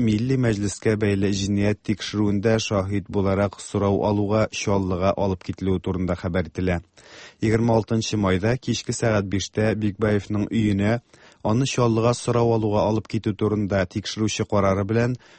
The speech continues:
Чаллыдан ике иминлек хезмәткәре килгән. Унбишенче апрельдә Ватан җитәкчеләре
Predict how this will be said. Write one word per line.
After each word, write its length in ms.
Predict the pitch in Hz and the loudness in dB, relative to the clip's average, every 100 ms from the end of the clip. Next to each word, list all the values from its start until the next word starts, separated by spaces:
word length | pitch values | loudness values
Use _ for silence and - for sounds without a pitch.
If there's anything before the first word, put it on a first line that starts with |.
| - | -14
Чаллыдан 720 | - 117 104 98 95 107 117 | -2 2 2 0 0 0 0
ике 400 | 113 101 - 110 | -2 -2 -2 -2
иминлек 560 | 98 107 101 95 92 98 | 0 0 0 -2 -4 -6
хезмәткәре 560 | 101 101 - 98 95 | -2 -2 0 0 0
килгән. 400 | 104 95 92 87 - - _ - - - | -2 0 0 0 -4 -20 _ -20 -20 -6
Унбишенче 540 | 117 120 117 135 - | -2 0 0 -2 0
апрельдә 460 | 139 - 127 123 123 | 0 0 -2 0 0
Ватан 480 | 117 117 113 117 110 | 2 2 2 0 0
җитәкчеләре 640 | 101 110 101 - 104 98 | -2 -2 -2 -2 0 0